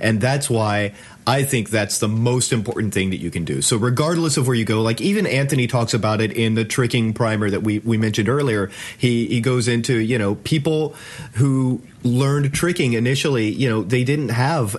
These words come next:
access to gymnastic studios, a lot of them. So they just go out in the backyard and do it, you know?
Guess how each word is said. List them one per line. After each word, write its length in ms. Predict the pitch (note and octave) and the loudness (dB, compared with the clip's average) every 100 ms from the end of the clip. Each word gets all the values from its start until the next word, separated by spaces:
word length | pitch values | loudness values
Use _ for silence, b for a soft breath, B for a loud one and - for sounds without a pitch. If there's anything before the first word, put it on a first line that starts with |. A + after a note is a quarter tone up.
| - | -2
access 440 | A2+ A2+ - A2+ - | 0 0 0 0 0
to 100 | A#2+ | 0
gymnastic 520 | A#2+ A2 G#2+ - G2+ | 2 0 0 -2 -4
studios, 480 | - A#2 G#2+ G2 G#2 | 0 0 2 0 0
a 60 | |
lot 220 | G2 G2 | 0 0
of 80 | F#2+ | -2
them. 80 | F#2+ | -2
So 140 | - | 0
they 100 | A#2+ | 0
just 180 | B2+ D3 | 0 0
go 120 | C3+ | 0
out 20 | C#3+ | 0
in 60 | |
the 60 | B2+ | 0
backyard 440 | B2+ C3+ C3+ C3 | 0 0 2 2
and 160 | B2 A2+ | 2 2
do 180 | C3+ G3+ | 0 0
it, 240 | - - B B B B | -2 -6 B B B B
you 120 | A2 | 0
know? 320 | G#2 A2+ C#3 | 2 0 -2